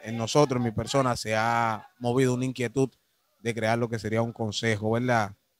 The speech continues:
Un consejo de desarrollo deportivo. No solo para desarrollar el béisbol, claro, el béisbol es la disciplina que nosotros manejamos, pero con los profesores de deporte,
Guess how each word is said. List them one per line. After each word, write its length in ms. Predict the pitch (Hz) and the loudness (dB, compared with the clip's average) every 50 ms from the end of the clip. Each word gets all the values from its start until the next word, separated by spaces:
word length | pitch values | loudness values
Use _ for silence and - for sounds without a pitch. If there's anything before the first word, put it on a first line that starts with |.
| _ _ | _ _
Un 100 | - 113 | -20 -18
consejo 600 | 104 - 117 113 - - 113 110 117 117 113 113 104 | -12 -10 -10 -8 -6 -4 -2 0 0 0 0 -2 -4
de 120 | 98 110 | -4 -6
desarrollo 440 | 107 104 - - 101 113 113 110 110 | -4 -4 -4 -4 -2 0 0 2 0
deportivo. 640 | 107 98 - 101 98 - - 117 107 98 92 101 - _ _ _ _ _ - | 0 -2 -4 -8 -8 -8 -8 -6 -6 -6 -8 -10 -14 _ _ _ _ _ -4
No 100 | 127 143 | -2 2
solo 220 | 139 180 170 160 | 4 6 6 6
para 160 | 143 147 135 131 | 6 4 2 2
desarrollar 420 | 127 117 127 120 117 113 123 131 | 2 2 0 -2 0 0 0 0
el 80 | 131 120 | 0 0
béisbol, 360 | 120 110 101 117 120 107 95 | -2 -2 0 0 -2 -2 -2
claro, 280 | 90 110 107 107 98 98 | -4 -4 -4 -2 -4 -4
el 80 | 95 | -6
béisbol 280 | 95 101 101 110 117 117 | -6 -6 -2 -2 0 2
es 60 | 123 | 2
la 60 | 120 | 0
disciplina 420 | 120 117 110 110 101 117 117 117 110 | 0 -2 -4 -6 -8 -8 -8 -8 -8
que 80 | 107 | -8
nosotros 300 | 107 101 104 110 110 113 | -10 -10 -10 -10 -10 -8
manejamos, 460 | 110 107 95 98 113 120 110 101 95 _ _ _ _ _ _ _ _ _ _ | -8 -8 -8 -8 -10 -10 -10 -12 -16 _ _ _ _ _ _ _ _ _ _
pero 520 | - 123 120 120 123 117 113 110 107 - _ _ _ | -2 0 2 2 2 2 2 0 -2 -4 _ _ _
con 120 | - 107 | -4 -2
los 80 | 107 101 | -2 0
profesores 360 | - 113 113 - 135 131 135 | 0 -2 -2 0 2 2 4
de 60 | 127 | 4
deporte, 640 | 120 117 107 120 120 120 107 - 117 113 110 107 | 2 0 0 0 -2 -2 -2 -4 -8 -8 -8 -8